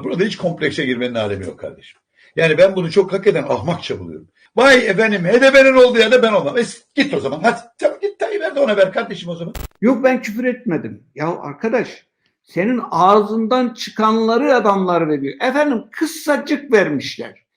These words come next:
Speaker 2: Kısacık değil işte biz videonun tamamını verdik bir daha verelim.
Speaker 1: Garip bir şekilde, "Ay ben H D P ile yan yana gel-, ay onlarla yan yana gelirsek olamaz." filan gibi ahmakça diyeceğim. Bak artık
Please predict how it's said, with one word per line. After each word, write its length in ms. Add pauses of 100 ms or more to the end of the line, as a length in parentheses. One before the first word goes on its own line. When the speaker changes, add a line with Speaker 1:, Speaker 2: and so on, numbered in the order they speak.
(320)
Speaker 2:
Kısacık 720
değil 240
işte 280
biz 180
videonun 500
tamamını 600
verdik 480
bir 100
daha 200
verelim. 340 (920)
Speaker 1:
Garip 300
bir 60
şekilde, 460
"Ay 200
ben 120
H 120
D 100
P 100
ile 100
yan 180
yana 220
gel-, 120
ay 160
onlarla 380
yan 160
yana 200
gelirsek 440
olamaz." 400
filan 380
gibi 320 (280)
ahmakça 720
diyeceğim. 420
Bak 160
artık 340